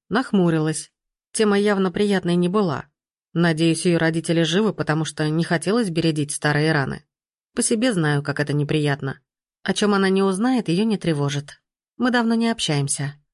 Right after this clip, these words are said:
Сказано это было странно, с нотками горечи и упрямства. Не знаю, что там между ними произошло, но вокруг постепенно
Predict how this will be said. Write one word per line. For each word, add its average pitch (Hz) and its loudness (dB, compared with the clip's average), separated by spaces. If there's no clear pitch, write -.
Сказано 254 0
это 240 0
было 240 0
странно, 165 0
с - -10
нотками 175 0
горечи 208 0
и 185 2
упрямства. 175 -2
Не 208 4
знаю, 190 2
что 160 -2
там 160 0
между 165 2
ними 175 2
произошло, 160 0
но 208 2
вокруг 160 -2
постепенно 226 0